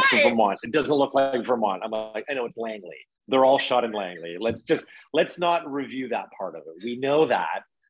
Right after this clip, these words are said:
Speaker 2: That aside, do you like the characters in the story? Do you have fun? <laughs>
Speaker 1: Yes,
Speaker 2: Oh,
Speaker 1: and
Speaker 2: we
Speaker 1: the
Speaker 2: don't.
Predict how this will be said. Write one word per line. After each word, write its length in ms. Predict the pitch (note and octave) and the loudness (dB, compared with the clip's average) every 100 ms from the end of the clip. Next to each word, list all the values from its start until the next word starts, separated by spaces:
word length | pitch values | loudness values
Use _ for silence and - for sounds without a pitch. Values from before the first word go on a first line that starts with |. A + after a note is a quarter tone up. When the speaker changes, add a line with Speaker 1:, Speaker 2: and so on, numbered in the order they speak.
| _ _ _ _ G2 | _ _ _ _ -2
Speaker 2:
That 240 | B2 C#3 | 2 4
aside, 600 | D#3+ - C3 G#2 F2+ F2+ F#2 | 2 0 2 4 2 -4 -12
do 760 | _ _ _ _ _ _ _ | _ _ _ _ _ _ _
you 80 | E3+ | -8
like 120 | F#3+ | -8
the 80 | F#3 | -4
characters 420 | F3+ F3+ F#3+ G3 | 0 0 -2 -8
in 60 | D#3 | -8
the 60 | |
story? 400 | C#3+ D#3+ F3 F#3+ | -4 0 0 -2
Do 80 | F3 | -6
you 80 | D#3+ | -10
have 120 | E3 | -8
fun? 280 | - C#3 - - - | -8 -6 -8 -10 -4
<laughs> 1200 | C3+ - A2 - B2+ D3 B2+ - B2 - B2 - _ _ _ _ _ - - - - - | -4 -4 -12 -4 -4 0 -2 -2 -8 -6 -12 -12 _ _ _ _ _ -20 -18 -18 -18 -4
Speaker 1:
Yes, 380 | A4 G#4+ F#4+ D4+ | 0 2 2 -2
Speaker 2:
Oh, 100 | G2 | -2
Speaker 1:
and 100 | - | 0
Speaker 2:
we 80 | - | 2
Speaker 1:
the 60 | |
Speaker 2:
don't. 120 | G#3+ | 0